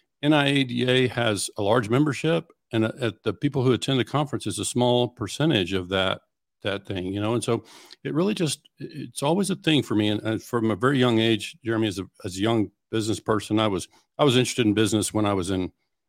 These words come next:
my calculus class in college. I told the story about, I just staring out the window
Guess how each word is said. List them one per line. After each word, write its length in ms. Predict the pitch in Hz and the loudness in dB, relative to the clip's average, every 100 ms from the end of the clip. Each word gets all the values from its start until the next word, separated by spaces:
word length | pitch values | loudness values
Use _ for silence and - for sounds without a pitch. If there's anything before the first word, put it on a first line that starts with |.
| _ - | _ -6
my 100 | 101 | -4
calculus 500 | - 120 - 98 - | 2 2 2 -4 -2
class 340 | 107 92 - | 0 0 -2
in 80 | 90 | -2
college. 360 | 110 101 90 | 2 2 0
I 100 | 95 92 | -2 -4
told 260 | - 104 | -2 -2
the 40 | 95 | 0
story 220 | 113 104 | 2 4
about, 180 | 95 101 | 4 0
I 40 | |
just 160 | 98 104 | -2 0
staring 260 | 120 117 | 2 4
out 160 | 110 - | 4 2
the 100 | 101 | -2
window 520 | 107 110 98 98 95 | 2 4 4 2 0